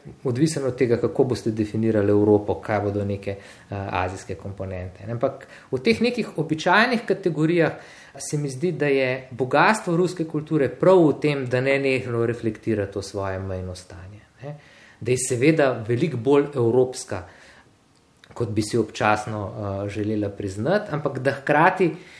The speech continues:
ni povsem evropska, ne. In to je tisto, kar jo seveda dela zanimivo, kar jo dela produktivno in na drugi strani seveda tudi kot vsako drugo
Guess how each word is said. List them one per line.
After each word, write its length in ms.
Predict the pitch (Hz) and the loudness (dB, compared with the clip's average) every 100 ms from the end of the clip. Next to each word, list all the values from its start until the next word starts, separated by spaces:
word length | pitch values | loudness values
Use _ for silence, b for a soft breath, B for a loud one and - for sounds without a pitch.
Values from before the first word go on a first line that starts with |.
| B B B B - | B B B B -2
ni 480 | 139 214 233 190 - - | 4 6 6 2 -2 2
povsem 560 | 151 151 165 147 117 101 - _ _ | 2 4 4 4 2 -6 -14 _ _
evropska, 640 | 131 123 113 104 - - - - | 0 4 4 2 -2 -14 -16 -10
ne. 240 | 117 147 139 | 0 2 2
In 100 | 127 | 4
to 100 | 175 | 6
je 120 | 170 | 6
tisto, 300 | 185 175 147 | 2 2 2
kar 220 | - 139 | 4 4
jo 80 | 131 | 4
seveda 340 | 127 127 123 | 2 0 2
dela 680 | 107 107 101 95 90 92 104 | 2 0 -4 -4 -6 -6 -4
zanimivo, 580 | 104 110 110 120 175 143 | -2 0 0 2 4 4
kar 160 | - 117 | 2 0
jo 80 | 113 | 2
dela 260 | 117 110 | 2 2
produktivno 840 | 110 117 107 107 - 165 180 143 131 B B B B | 0 -2 -2 -4 2 4 4 0 -2 B B B B
in 260 | 143 156 - | 4 4 4
na 60 | 135 | 2
drugi 300 | 135 156 156 | 4 4 4
strani 400 | - 123 127 127 | 2 2 2 0
seveda 320 | - 113 104 | 0 0 0
tudi 240 | - 110 | 0 -4
kot 160 | - - | -6 -8
vsako 380 | - 113 110 107 | -2 2 2 0
drugo 440 | 107 101 98 87 | 0 0 0 -4